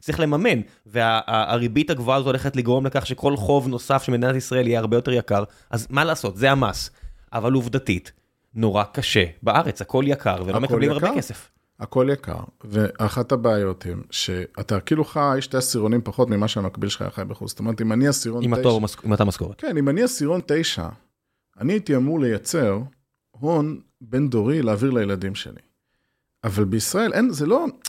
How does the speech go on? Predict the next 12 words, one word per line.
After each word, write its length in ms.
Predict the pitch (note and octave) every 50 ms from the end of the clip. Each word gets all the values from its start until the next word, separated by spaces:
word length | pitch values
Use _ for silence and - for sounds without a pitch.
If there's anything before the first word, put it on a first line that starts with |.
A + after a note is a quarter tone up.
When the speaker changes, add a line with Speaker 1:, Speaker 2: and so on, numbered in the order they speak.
| -
Speaker 2:
אין 120 | - G#3 C4
שום 220 | - - F4 D4
חשיבות 440 | - B3+ - - C#3+ D#3+ G3 F3+ D#3+ D3+ A#2+
אם 100 | A#2+ A2
אתה 120 | G#2 A2
מרוויח 320 | G#2+ G#2 G2+ G2 A#2 D3 C#3+
בחודש 360 | B2 G#2 - - C#3+ C#3 C3
חמישים 380 | - G2+ F#2+ G#2 - - C#3 C3
או 40 | A#2+
שישים 360 | - - A#2 - - B2 A#2
אלף 160 | G#2+ G#2+ -
שקל. 300 | - - G#2 G#2 - -